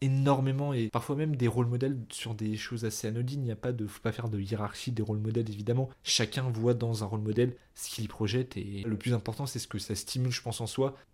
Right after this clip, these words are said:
Et chaque combat, justement, peut permettre à une personne de, je sais pas, de la motiver, peut lui permettre aussi de s'identifier, elle, une problématique qu'elle peut vivre ou justement permettre de se reconnaître quand tu as la pression de, justement, de ne pas être représenté.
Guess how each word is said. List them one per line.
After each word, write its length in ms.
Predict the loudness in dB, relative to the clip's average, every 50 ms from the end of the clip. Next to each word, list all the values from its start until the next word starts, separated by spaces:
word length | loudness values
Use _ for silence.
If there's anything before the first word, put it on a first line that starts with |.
| -14 -8
Et 40 | -4
chaque 200 | -2 -2 -2 -2
combat, 240 | -2 -2 0 2 2
justement, 460 | 2 0 -2 -2 0 0 0 0 -2 -4
peut 260 | -6 -4 -2 0 0
permettre 380 | 0 -2 -2 -2 -2 -4 -4 -6
à 20 |
une 80 | -6 -4
personne 440 | -6 -6 -6 -4 -4 -2 -2 -2 -2
de, 260 | -2 -4 -4 -6 -8 -10 _
je 60 | -10
sais 40 | -8
pas, 80 | -6
de 60 | -4 -2
la 80 | -2
motiver, 500 | -2 -4 -4 -6 -6 -6 -2 0 0 0
peut 220 | 0 -2 -6 -10 -10
lui 260 | -10 -10 -10 -10 -6
permettre 380 | -4 -2 0 0 0 0 -2
aussi 160 | -4 -6 -4 -2
de 100 | -2 -2
s'identifier, 880 | -2 -2 -2 -2 -2 -2 -2 -2 -4 -4 -4 -2 0 0 0 0 -2 -2
elle, 180 | 0 0 2 2
une 80 | 0 -2
problématique 560 | -2 0 2 2 2 0 -2 -4 -6 -6 -4
qu'elle 160 | -4 -4 -2
peut 100 | -2 -2
vivre 280 | 0 0 0 -2 -2 -2
ou 40 |
justement 520 | -6 -8 -8 -8 -4 -2 -2 0 -2 -2 -4 -4 _
permettre 280 | 0 0 2 2 0
de 40 | 0
se 160 | -2 -2 -2
reconnaître 460 | 0 0 0 2 2 2 2 2 2 0
quand 120 | -4 -8
tu 200 | -8 -4 -4 -2
as 40 | -2
la 120 | -2 -4
pression 400 | -4 -4 -6 -6 -4 -4 -4 -4
de, 280 | -4 -2 -4 -4 -6 -6 -8
justement, 420 | -8 -10 -8 -6 -2 -2 0 0
de 100 | 0 0
ne 60 | -2
pas 320 | -2 0 0 2 2 2 2
être 300 | 0 0 -2 -4 -4 -2
représenté. 800 | -2 -2 0 0 -2 0 0 0 0 0 2 2 2 2 2